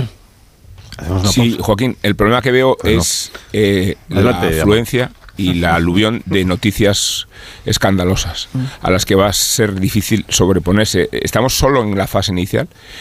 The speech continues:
Speaker 2: Pueden proliferar
Speaker 3: Mm.
Speaker 2: otros informes de la uco, pueden prosperar las causas en las que están envueltos sus más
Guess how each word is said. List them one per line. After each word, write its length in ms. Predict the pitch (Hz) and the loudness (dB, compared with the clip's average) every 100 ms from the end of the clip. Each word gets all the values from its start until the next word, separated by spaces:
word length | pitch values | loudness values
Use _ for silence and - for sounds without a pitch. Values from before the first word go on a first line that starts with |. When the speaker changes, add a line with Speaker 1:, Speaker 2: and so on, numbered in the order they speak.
| - - | -20 0
Speaker 2:
Pueden 300 | 104 107 101 | 2 2 2
proliferar 460 | 95 98 - 101 101 | 2 0 0 0 0
Speaker 3:
Mm. 20 | |
Speaker 2:
otros 180 | 90 92 | 0 -4
informes 440 | - 98 95 92 | 0 2 2 0
de 100 | 87 | 2
la 80 | 95 | 2
uco, 260 | 98 131 - - | 2 -2 -6 -2
pueden 240 | 113 110 | 2 2
prosperar 480 | 98 104 - 101 107 | 2 0 0 0 0
las 160 | 110 - | 0 2
causas 320 | 110 110 98 | 0 0 0
en 80 | 98 | 0
las 160 | 95 | 0
que 60 | - | -2
están 180 | 98 104 | -2 0
envueltos 400 | 98 101 98 98 | 2 2 2 -2
sus 140 | 87 | 0
más 260 | 123 101 | 0 0